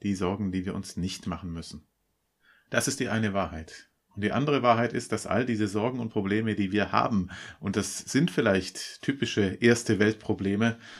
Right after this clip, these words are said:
aber dass es trotzdem für uns Sorgen und Probleme sind und dass trotzdem Dinge auf uns lasten können und auch lasten und dass trotzdem viele pandemiemüde geworden sind und dass trotzdem manche sich Sorgen machen um den gesellschaftlichen Zusammenhalt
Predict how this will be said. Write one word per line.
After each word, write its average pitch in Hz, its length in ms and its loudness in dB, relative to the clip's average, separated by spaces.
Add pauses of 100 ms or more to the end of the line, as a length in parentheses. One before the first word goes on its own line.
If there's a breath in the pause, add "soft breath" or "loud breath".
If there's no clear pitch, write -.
(200 loud breath)
aber 101 160 0
dass 98 200 0
es 110 100 -2
trotzdem 123 440 2
für 104 140 -2
uns 107 260 -2
Sorgen 107 460 -2
und 98 100 -2
Probleme 98 440 -2
sind 95 500 -2
und 92 160 -8
dass 95 140 -6
trotzdem 95 560 0
Dinge 104 320 2
auf - 140 -4
uns 92 180 -4
lasten 98 580 -2
können 98 340 0
und 90 140 -4
auch - 140 -4
lasten 110 420 0 (840 loud breath)
und 117 120 0
dass 117 140 6
trotzdem 92 680 6 (220)
viele 127 320 0
pandemiemüde 110 800 2
geworden 98 440 0
sind 92 560 -6 (240)
und 104 80 -6
dass - 120 -8
trotzdem 117 420 0
manche 101 300 0
sich 95 160 -4
Sorgen 107 260 0
machen 101 320 0
um 92 120 -4
den 90 120 -2
gesellschaftlichen 95 680 -2
Zusammenhalt 113 880 0